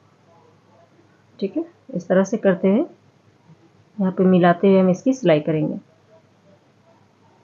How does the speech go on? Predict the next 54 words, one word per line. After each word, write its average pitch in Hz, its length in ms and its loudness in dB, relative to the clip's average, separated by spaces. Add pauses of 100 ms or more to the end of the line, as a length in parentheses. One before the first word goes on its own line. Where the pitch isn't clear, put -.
(140)
हर 180 120 4
एक 180 140 4
चेन 185 220 4
से 226 120 -2
चेन 190 240 4
को 196 120 4
मिलाते 175 360 4
हुए 208 240 4
आपको 170 280 0
सिलाई 165 260 0
करना 156 260 -6
है। 160 120 -10 (480)
तो 220 40 -4
चलिए 262 200 4
इसी 262 160 0
तरह 233 160 -2
से 240 140 -2
सिलाई 196 240 0
कर 196 120 -2
लेते 185 260 -2
हैं। 277 120 0 (480)
ठीक 294 160 -4
है, 180 120 -2 (280)
ऐसे 185 200 0
वीडियो 196 260 6
लंबी 185 260 4
हो 196 80 2
जाएगी, 180 260 -2
यहाँ 185 220 0
से 185 120 -4
यहाँ 180 140 0
तक 190 140 -4
सिलाई 175 220 -4
करेंगे, 196 280 -2
उसके 208 240 0
बाद 160 80 -4
फिर 226 140 2
आगे 165 160 0
दिखाती 156 420 -10
हूँ 165 60 -4
आपको। 156 260 -14 (1400)
यहाँ 208 140 6
पे 190 140 2
देखिए 196 260 2
इसकी 226 220 -2
हमने 208 220 4
सिलाई 175 240 2
कर 170 160 -2
लिया, 180 160 2
अब 202 60 4
इसे 214 160 0
हम 294 180 4
सीधा 185 320 0
करेंगे। 160 380 -4